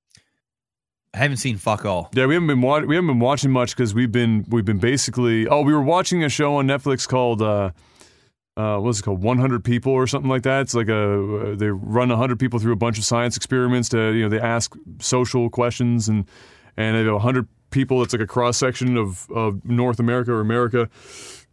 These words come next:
Speaker 2: age group, you know, race, all that stuff.
Speaker 1: Mm-hmm.
Speaker 2: And see, and, and, you know, ask questions and then run experiments to see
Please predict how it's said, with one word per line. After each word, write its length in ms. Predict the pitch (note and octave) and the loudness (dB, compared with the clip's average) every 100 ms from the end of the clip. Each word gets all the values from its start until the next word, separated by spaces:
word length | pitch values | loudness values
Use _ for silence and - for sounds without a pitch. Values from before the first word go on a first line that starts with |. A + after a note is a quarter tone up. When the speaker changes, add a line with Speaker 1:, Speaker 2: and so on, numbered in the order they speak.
| - - - - - _ - | -20 -20 -18 -20 -20 _ -2
Speaker 2:
age 300 | C#3+ D3 B2 | 0 2 2
group, 360 | C#3 C3 B2 - | 2 2 0 -2
you 140 | C3+ | -2
know, 160 | B2+ A#2+ | 0 0
race, 380 | A2+ B2 B2+ A#2+ | 2 2 2 0
all 120 | A#2+ | 0
that 140 | A#2 A2 | 0 0
stuff. 240 | A#2 A2+ - _ _ _ _ _ | 0 -2 -6 _ _ _ _ _
Speaker 1:
Mm-hmm. 280 | A#2+ B2 G2 - _ B2 | -6 -4 -4 -8 _ -2
Speaker 2:
And 220 | A#2+ A2 | 0 2
see, 300 | - B2+ A#2+ | 2 2 2
and, 260 | B2 A#2 A#2 | 0 0 2
and, 260 | A#2+ A2 A2+ | 2 2 2
you 60 | |
know, 120 | A#2+ | 2
ask 200 | A#2+ B2 | 2 0
questions 340 | - A#2+ B2 G#2 | 0 0 2 2
and 80 | A2+ | 2
then 100 | G#2+ | 2
run 160 | B2 | 2
experiments 540 | B2 - B2 B2 A#2 G#2 | 0 0 0 2 0 0
to 80 | G#2 | -2
see 480 | - C3 A#2 G#2+ | 0 2 2 0